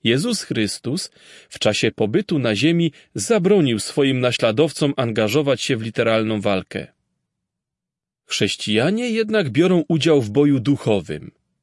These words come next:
Szatan bardziej niż kiedykolwiek wcześniej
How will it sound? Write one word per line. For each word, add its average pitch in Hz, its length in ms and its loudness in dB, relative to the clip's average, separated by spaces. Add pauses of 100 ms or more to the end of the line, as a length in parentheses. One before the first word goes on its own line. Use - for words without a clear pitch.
(500)
Szatan 143 680 2
bardziej 175 540 2
niż 202 200 0
kiedykolwiek 180 680 0
wcześniej 170 580 -2